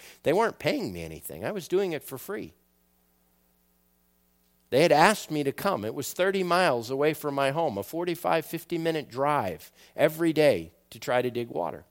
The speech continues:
Love is not provoked. They went back, they had a meeting, they told the youth to behave themselves and show respect to their elders.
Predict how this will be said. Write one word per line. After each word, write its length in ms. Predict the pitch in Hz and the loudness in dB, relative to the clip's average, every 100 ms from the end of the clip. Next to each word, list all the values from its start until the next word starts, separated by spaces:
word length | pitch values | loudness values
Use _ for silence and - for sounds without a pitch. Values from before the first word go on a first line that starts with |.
| _ _ _ _ _ _ _ - _ - | _ _ _ _ _ _ _ -20 _ -12
Love 600 | 113 131 170 196 208 202 | -2 4 8 10 8 6
is 320 | 180 170 151 | 4 4 4
not 460 | 151 160 175 - - | 2 4 4 2 -6
provoked. 720 | - 170 139 170 135 - - - _ _ _ _ _ _ - | -2 0 4 6 4 0 -14 -20 _ _ _ _ _ _ -6
They 100 | 123 | -4
went 200 | 135 131 | -2 4
back, 280 | 151 156 - | 4 4 2
they 120 | 131 | 2
had 160 | 135 | 4
a 60 | 131 | 2
meeting, 320 | 131 151 151 | 0 -2 -2
they 80 | 117 | -4
told 280 | - 143 127 | -4 -4 -4
the 80 | 123 | -4
youth 360 | 127 165 160 | -2 -4 -4
to 80 | 131 | -8
behave 400 | 110 120 147 147 | -4 2 2 0
themselves 520 | 147 135 151 147 139 | -4 -2 0 0 -2
and 140 | 117 101 | -10 -6
show 220 | - 151 | -2 -2
respect 500 | 139 - - 151 - | -2 -6 -2 -2 -4
to 80 | 131 | -4
their 160 | 123 | 2
elders. 500 | 135 160 156 165 - | 4 4 0 -4 -6